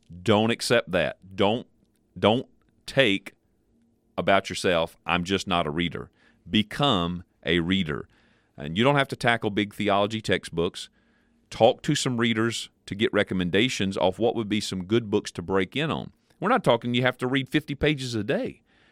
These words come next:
I mean, spend a few minutes reading. I, I believe this about it. I believe if you will diligently practice it for a, a couple of weeks or s-, or a month, if you'll just stay with it, I believe you will become more of a reader than you think you are.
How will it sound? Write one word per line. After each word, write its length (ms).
I 60
mean, 140
spend 260
a 60
few 200
minutes 340
reading. 340
I, 240
I 160
believe 420
this 220
about 300
it. 80
I 120
believe 280
if 100
you 100
will 100
diligently 560
practice 500
it 100
for 240
a, 100
a 60
couple 260
of 60
weeks 360
or 40
s-, 380
or 120
a 40
month, 460
if 120
you'll 100
just 200
stay 200
with 200
it, 100
I 100
believe 280
you 80
will 80
become 300
more 180
of 80
a 40
reader 240
than 160
you 80
think 300
you 140
are. 180